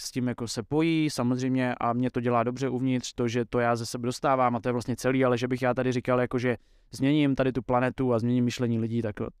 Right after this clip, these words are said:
to asi ne. Každopádně, to jsem si tak jako, nebo já jsem tak jako tady dneska chtěl nastínit, co vlastně,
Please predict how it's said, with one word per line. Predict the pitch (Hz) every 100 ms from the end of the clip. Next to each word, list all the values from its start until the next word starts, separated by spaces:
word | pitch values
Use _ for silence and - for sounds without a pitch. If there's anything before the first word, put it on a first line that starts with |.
| _ -
to | 117
asi | - -
ne. | - - _ _ _ _ -
Každopádně, | 135 175 196 185 175 160 _ _ _ _ _ _ _ _ _ _ _
to | 139
jsem | - 175
si | 170
tak | 170 156
jako, | 147 160
nebo | 135 135 139
já | 139
jsem | 156 165
tak | 151
jako | 139 147
tady | 139 135
dneska | 139 - 143
chtěl | - 131
nastínit, | 127 127 165 165 160 -
co | 151
vlastně, | 135 131 139 131